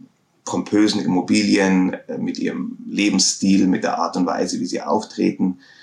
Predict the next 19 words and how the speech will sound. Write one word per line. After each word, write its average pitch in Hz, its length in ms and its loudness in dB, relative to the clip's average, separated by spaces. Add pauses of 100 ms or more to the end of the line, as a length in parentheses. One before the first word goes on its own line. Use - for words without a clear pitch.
(300)
damit 92 300 -2
können 101 160 2
natürlich 92 280 2
jüngere 98 260 0
Menschen - 420 0
heutzutage 87 580 -2
wenig - 280 0
anfangen. - 600 -12 (400)
Und - 400 -4
Charles - 380 2
und 113 120 6
übrigens 107 300 4
auch 90 220 -2
William, 98 460 4
der - 380 -2
nächste - 440 0
Thronfolger, 90 680 -2
haben 95 140 2
sch-, - 200 -2